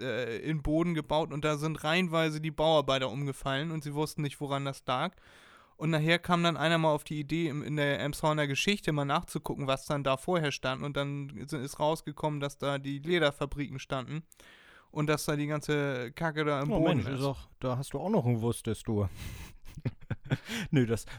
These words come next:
Speaker 2: wusste ich zum Beispiel gar nicht, dass wir hier richtige Gerbereien hatten.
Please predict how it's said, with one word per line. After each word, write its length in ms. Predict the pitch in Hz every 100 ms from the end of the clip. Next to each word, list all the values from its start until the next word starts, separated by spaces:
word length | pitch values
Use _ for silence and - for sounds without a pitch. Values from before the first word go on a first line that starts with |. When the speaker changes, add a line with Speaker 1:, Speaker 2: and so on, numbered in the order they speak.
| -
Speaker 2:
wusste 260 | 147 - 175
ich 100 | -
zum 180 | 117
Beispiel 340 | 104 101 - 107
gar 160 | 101
nicht, 160 | 107 -
dass 160 | 113 110
wir 60 |
hier 260 | 104 113 107
richtige 360 | 120 - 113
Gerbereien 760 | 101 110 107 104 101 143 143 98
hatten. 320 | 92 - 87